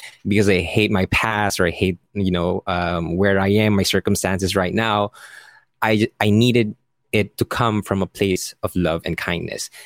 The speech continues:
And so I said to myself, "I just gotta be better." And surprisingly, um, you know, the podcast that I started, it was a side, it was a hobby that, that I said that, you know,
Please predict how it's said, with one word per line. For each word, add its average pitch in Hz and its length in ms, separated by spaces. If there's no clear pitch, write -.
And - 80
so 92 120
I 95 40
said 117 200
to 113 80
myself, 98 280
"I - 60
just - 160
gotta 98 220
be 107 100
better." 92 460
And 101 400
surprisingly, 123 1400
um, 95 360
you 95 60
know, 85 280
the 101 280
podcast 113 540
that 101 100
I 98 60
started, 95 380
it 101 100
was 95 160
a 87 60
side, 90 440
it 101 80
was 104 160
a 101 80
hobby 87 680
that, 92 300
that 98 220
I 95 60
said 98 440
that, 87 480
you 104 80
know, 98 220